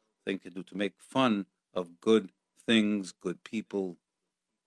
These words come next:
Why? Because you're, uh, jealous. You can't, you can't reach that level. So of course you can't reach it. You just wanna knock it. It's called a knocker. A guy's a knocker. He knocks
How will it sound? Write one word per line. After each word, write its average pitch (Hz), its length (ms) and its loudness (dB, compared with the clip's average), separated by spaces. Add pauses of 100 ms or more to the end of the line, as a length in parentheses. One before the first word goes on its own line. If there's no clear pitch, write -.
(960)
Why? 107 220 2
Because 120 360 2
you're, 120 240 2
uh, 123 140 6
jealous. 143 400 4
You 117 100 -2
can't, 143 280 2
you 131 100 0
can't 143 260 4
reach 175 260 4
that 107 200 6 (140)
level. 104 300 4
So 92 300 -2
of 92 200 -12
course 113 180 0
you 123 80 -8
can't 135 240 0
reach 175 240 2
it. 110 80 0
You 101 60 -6
just 107 160 -6
wanna 120 180 0
knock 131 300 2
it. - 100 -14 (320)
It's - 100 -14
called 131 220 4
a 113 80 6
knocker. 110 440 2 (760)
A 95 60 -12
guy's 107 240 2
a 104 60 0
knocker. 98 400 0
He 80 100 -14
knocks 104 480 -4